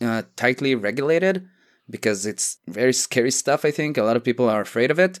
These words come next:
But I think I've heard about a scientist, I think in China or Russia, that just started using genetic engineering technologies on human embryos, I think.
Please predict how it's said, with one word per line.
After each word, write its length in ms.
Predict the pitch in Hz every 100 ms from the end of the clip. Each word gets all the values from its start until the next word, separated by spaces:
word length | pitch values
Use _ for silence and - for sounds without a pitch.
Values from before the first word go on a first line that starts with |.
| _
But 480 | 113 113 131 131 - 180
I 100 | 175
think 280 | 262 247
I've 140 | 247 175
heard 460 | 180 196 185 185 -
about 540 | 139 135 131 - - - _ -
a 40 |
scientist, 640 | - 143 156 160 147 - -
I 80 |
think 200 | 101 180
in 100 | 190
China 500 | - - 120 151 131
or 20 | 107
Russia, 480 | 104 139 - 147 143 - - -
that 180 | 120 117
just 200 | 139 143
started 440 | - 147 151 139 -
using 520 | 120 123 131 131 123
genetic 380 | - 113 127 123
engineering 400 | 123 107 110 127
technologies 680 | 123 - 127 127 123 123 113
on 360 | 104 95 87 -
human 480 | 101 113 170 175 -
embryos, 520 | 156 170 180 190 190
I 80 | 190
think. 360 | 185 196 202